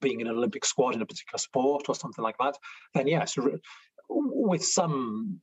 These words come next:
small variations, you know, if someone was in that squad,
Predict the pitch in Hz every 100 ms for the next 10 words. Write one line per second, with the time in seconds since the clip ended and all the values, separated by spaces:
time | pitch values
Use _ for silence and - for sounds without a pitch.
0 | - - - 160 139 113 104 113 117 175
1 | 165 135 123 135 127 131 123 123 123 123
2 | 123 123 127 - - 131 123 120